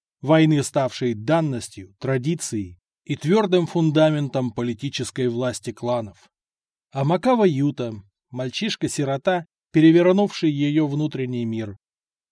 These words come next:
Мать с ее отцом счастлива, но отец заведомо ей неровня.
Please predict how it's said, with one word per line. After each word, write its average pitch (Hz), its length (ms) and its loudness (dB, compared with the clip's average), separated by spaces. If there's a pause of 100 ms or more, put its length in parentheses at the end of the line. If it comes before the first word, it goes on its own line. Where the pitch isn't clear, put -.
(120)
Мать 143 280 -2
с - 80 -4
ее 143 280 2
отцом 170 420 0
счастлива, 117 720 -2 (260)
но 156 140 0
отец 226 360 -2
заведомо 170 720 0
ей 147 300 0
неровня. 127 600 -4